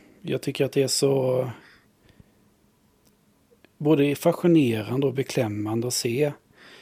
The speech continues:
hur det här fantastiska som Gud har gett oss, en kropp för att kunna interagera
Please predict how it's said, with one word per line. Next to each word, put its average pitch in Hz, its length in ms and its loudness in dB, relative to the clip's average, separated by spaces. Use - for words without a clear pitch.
hur 143 160 0
det 135 100 4
här 120 380 0
fantastiska - 840 -4
som 131 180 0
Gud 117 240 -2
har 120 80 0
gett - 460 -4
oss, - 320 -2
en 135 180 -2
kropp - 480 -4
för - 200 -4
att 127 100 -2
kunna 117 720 -2
interagera 120 1080 -4